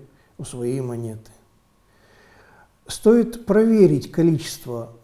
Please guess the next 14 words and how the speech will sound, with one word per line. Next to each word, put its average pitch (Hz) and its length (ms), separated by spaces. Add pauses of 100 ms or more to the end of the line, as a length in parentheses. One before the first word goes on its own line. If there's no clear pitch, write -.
(200)
проходов 151 600
этой 139 240
монеты 202 480
по - 160
аукционам. 131 800 (400)
Ну, 202 80
соответственно, 151 500
проверить 147 640
количество 143 480
проходов 139 560
именно 127 360
точно 131 520
этой 127 260
разновидности. 120 960